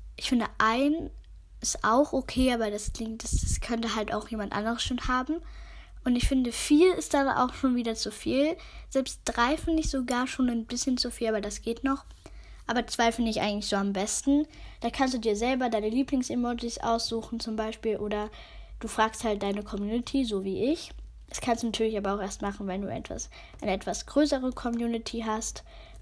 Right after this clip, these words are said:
die dir da auch wirklich Ideen schreiben. Und, ähm, dann kannst du dir halt auch so abstimmen lassen in einer Folge.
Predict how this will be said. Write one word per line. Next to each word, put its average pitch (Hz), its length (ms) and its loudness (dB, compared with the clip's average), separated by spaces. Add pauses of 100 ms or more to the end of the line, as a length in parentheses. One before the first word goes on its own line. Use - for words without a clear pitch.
die 214 80 -2
dir 202 140 4
da 151 160 2
auch - 140 -4
wirklich 208 480 -6
Ideen 208 320 -2
schreiben. 277 360 2 (1160)
Und, 240 320 0
ähm, 220 180 0
dann 214 100 -4
kannst 220 240 -4
du 202 40 -8
dir 208 140 -8 (320)
halt - 160 -4
auch 233 120 2
so - 200 -8
abstimmen 302 480 0
lassen 285 380 0
in 240 60 -4
einer 240 220 -4
Folge. 240 540 -4